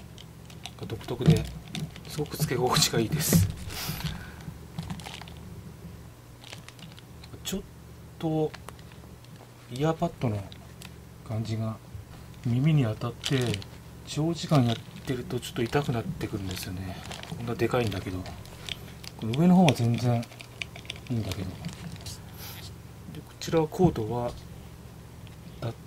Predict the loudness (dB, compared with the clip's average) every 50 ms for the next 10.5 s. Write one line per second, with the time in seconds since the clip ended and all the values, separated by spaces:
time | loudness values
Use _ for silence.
0 | -16 -8 -4 -2 -2 -2 -2 -2 -4 -4 -2 -2 -2 -2 -4 -4 -6 -12 -16 -16
1 | -16 0 4 4 4 4 4 0 -2 -4 -4 -8 -6 -2 2 2 2 0 -2 -12
2 | -8 -6 -6 -4 -4 -6 -10 -10 -12 -14 -16 -18 -18 -18 -18 -18 -18 -18 -18 -16
3 | -10 -4 2 6 8 8 8 8 6 4 2 -4 -10 -10 -10 -8 -8 -8 -8 -8
4 | -10 -10 -10 -8 -8 -8 -8 -8 -6 -6 -6 -6 -6 -4 0 4 4 4 4 2
5 | 0 -6 -12 -14 -14 -14 -12 -12 -12 -12 -14 -14 -10 -8 -8 -8 -8 -8 -10 -14
6 | -14 -14 -14 -14 -12 -12 -10 -8 -8 -6 -2 0 2 2 4 4 4 4 4 4
7 | 2 2 4 4 2 2 2 2 4 4 4 4 2 0 -4 -12 -12 -12 -14 -14
8 | -14 -14 -14 -14 -14 -12 -12 -12 -12 -12 -14 -14 -14 -14 -12 -12 -12 -14 -10 -2
9 | 0 0 2 4 4 2 2 2 0 2 2 2 2 2 0 0 4 4 4 4
10 | 2 0 -2 -4 -2 0 2 0 0